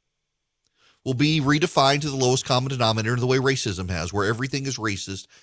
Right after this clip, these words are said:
If one person disagrees with it, it, it's, it's all racism. Racism is a word that used to have real meaning.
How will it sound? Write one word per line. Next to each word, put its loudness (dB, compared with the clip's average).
If -6
one 0
person 0
disagrees -2
with -6
it, -4
it, -6
it's, -6
it's -6
all 2
racism. -4
Racism -4
is -4
a -4
word -2
that -6
used -8
to -4
have -2
real -2
meaning. -4